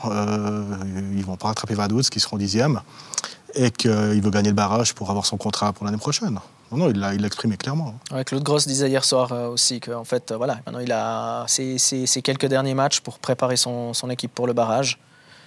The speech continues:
Speaker 2: pour les, les, les deux matchs, et que c'est là qui, que tout, que tout va se jouer, finalement.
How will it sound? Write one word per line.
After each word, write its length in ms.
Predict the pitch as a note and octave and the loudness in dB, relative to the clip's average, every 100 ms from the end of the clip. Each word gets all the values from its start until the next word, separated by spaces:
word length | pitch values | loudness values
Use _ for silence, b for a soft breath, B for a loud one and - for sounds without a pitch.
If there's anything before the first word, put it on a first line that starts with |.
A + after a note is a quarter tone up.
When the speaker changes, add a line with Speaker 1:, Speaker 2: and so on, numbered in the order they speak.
| B | B
Speaker 2:
pour 160 | - A2 | -8 -4
les, 240 | A#2 A2+ | -2 -2
les, 120 | A2+ A#2 | -2 -2
les 140 | A#2 | -2
deux 120 | A#2+ | -2
matchs, 360 | A2+ A#2+ B2+ - | 0 0 0 0
et 120 | G2+ A2+ A#2 - A#2 A#2 A#2 A#2+ - | -2 -6 -8 -8 -8 -10 -10 -12 -4
que 80 | |
c'est 160 | A2+ A#2+ | 0 0
là 120 | B2+ | 0
qui, 720 | - B2+ A#2+ A#2+ A#2 A#2 A#2 A#2 | -2 -4 -4 -4 -4 -6 -6 -6
que 80 | A#2+ | -6
tout, 180 | - B2+ | -6 -6
que 100 | - | -4
tout 120 | C3 | 0
va 100 | B2+ | 0
se 140 | - C3+ | 2 0
jouer, 220 | G#3 F#3+ - - | 0 -2 -8 -14
finalement. 420 | B2 A#2+ A#2 | -10 -8 -8